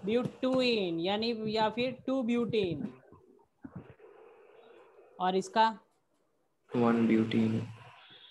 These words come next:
Speaker 1: वन ब्यूटीन, करेक्ट। ठीक है, अब देखो, तो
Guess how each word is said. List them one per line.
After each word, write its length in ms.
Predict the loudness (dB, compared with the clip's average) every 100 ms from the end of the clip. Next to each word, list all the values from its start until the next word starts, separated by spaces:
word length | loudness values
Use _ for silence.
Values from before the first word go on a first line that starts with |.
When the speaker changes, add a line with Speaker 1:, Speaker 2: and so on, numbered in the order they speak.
| -12
Speaker 1:
वन 380 | -2 2 2 2
ब्यूटीन, 880 | 0 0 0 0 -2 -6 -10 -14 -18 _ _ _ _ _
करेक्ट। 440 | -6 -4 -8 -18 -20 -20 -20 -20 -20 -20 -20 -10
ठीक 160 | -6 -4
है, 180 | -6 -6
अब 80 | -2
देखो, 320 | 2 2 0 -6 -20 -18 -8 -2 -2 4
तो 300 | 4 4